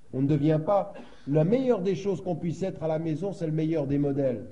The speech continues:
Et le meilleur des modèles, c'est celui qui prend sur lui. C'est celui qui lutte pour être lui meilleur. Et même quand on est mauvais avec lui, même quand on l'insulte, eh ben lui, il répond par le meilleur. Et c'est ça l'exemple du prophète. C'est ça l'exemple de Abu Bakr, radiallahu anhu.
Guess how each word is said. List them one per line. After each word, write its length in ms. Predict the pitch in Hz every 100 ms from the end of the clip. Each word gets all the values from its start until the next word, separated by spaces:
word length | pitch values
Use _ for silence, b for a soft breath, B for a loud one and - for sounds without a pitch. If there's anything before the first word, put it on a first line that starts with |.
| - - - -
Et 60 |
le 60 | 123
meilleur 300 | 151 151 143
des 100 | 143
modèles, 300 | 139 147 160
c'est 100 | 127
celui 340 | 135 135 143
qui 120 | 131
prend 200 | - 127
sur 240 | 123 139 123
lui. 240 | 123 113 - - - - - -
C'est 120 | -
celui 300 | - 147 147
qui 140 | 143
lutte 280 | 135 165 - - - - - - -
pour 220 | 247 196
être 260 | 175 - 160
lui 280 | 160 170 160
meilleur. 540 | 151 143 143 123 98 - - - - - - - -
Et 100 | 123
même 380 | 151 226 214 185
quand 220 | 185 180
on 120 | 170
est 100 | 170
mauvais 460 | 160 170 202 202 202
avec 260 | 190 185
lui, 240 | 175 202 208
même 240 | 196 196
quand 200 | 190 180
on 80 | 185
l'insulte, 500 | 180 170 - 196 175
eh 60 | 160
ben 180 | 143 151
lui, 260 | 160 175
il 80 | 156
répond 320 | 151 143 156
par 220 | 123 131
le 100 | 131
meilleur. 420 | 127 127 127 120 113
Et 40 |
c'est 180 | 127 165
ça 280 | 156 285 262
l'exemple 560 | 165 117 131 123 - 117
du 120 | 120
prophète. 400 | - 120 123 120
C'est 100 | 143
ça 160 | 143 262
l'exemple 380 | 254 180 170
de 60 | 151
Abu 240 | 127 127
Bakr, 340 | 123 123 123 107
radiallahu 500 | 110 107 110 107 110
anhu. 160 | 101